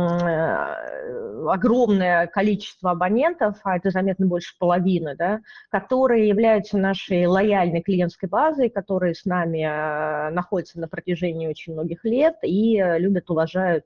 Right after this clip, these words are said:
э, наш бренд и с удовольствием начинают пользоваться новыми услугами, которые мы как, э, компания предоставляем. Немножко про новые услуги и вообще про логику, также абсолютно про логику развития, да, и движения, м, компании за пределы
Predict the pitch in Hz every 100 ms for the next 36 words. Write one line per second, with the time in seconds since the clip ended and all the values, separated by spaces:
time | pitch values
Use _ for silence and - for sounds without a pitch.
0 | - 160 170 160 185 226 294 190 - 165
1 | 180 226 - 180 180 - - - - -
2 | _ _ _ - 269 - 311 330 - 285
3 | 285 240 226 - 240 277 247 226 220 214
4 | 339 294 233 202 202 320 240 233 - 233
5 | - - 208 185 180 196 190 226 269 247
6 | 214 208 208 185 - 233 233 180 147 165
7 | 214 294 - - 254 262 294 247 233 320
8 | 392 247 208 185 - 254 233 233 285 311
9 | 233 226 214 214 214 - - - - 233
10 | 240 226 220 233 233 226 208 190 156 226
11 | 262 214 208 202 214 214 220 - 170 180
12 | 226 220 180 202 180 233 233 214 185 175
13 | 180 - _ 190 190 202 202 262 254 185
14 | 214 220 190 190 233 196 180 160